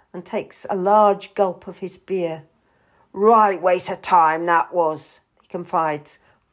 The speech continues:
"Caught no one. Not that there was anyone to catch. Just a few women fussing in the kitchen. No spies." So why did they think there was a spy?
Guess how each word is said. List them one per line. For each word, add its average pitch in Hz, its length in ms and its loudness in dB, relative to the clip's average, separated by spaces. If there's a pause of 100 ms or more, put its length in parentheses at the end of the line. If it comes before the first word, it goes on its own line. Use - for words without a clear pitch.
"Caught 370 420 4
no 233 300 4
one. 170 400 -6 (440)
Not 440 220 2
that 175 120 -8
there 175 100 -6
was 196 160 -6
anyone 226 500 0
to 160 80 -12
catch. - 680 -4 (320)
Just 403 220 -2
a 208 60 -4
few 294 340 -6
women 302 480 -2
fussing 359 480 -2
in 240 140 -4
the 302 80 -6
kitchen. 190 720 -8 (340)
No 349 140 0
spies." 160 1000 -4 (1400)
So 392 320 -8
why 466 340 0
did 202 160 -16
they 185 140 0
think 302 300 -6
there 269 100 -8
was 320 140 -6
a 370 80 -2
spy? 359 580 -6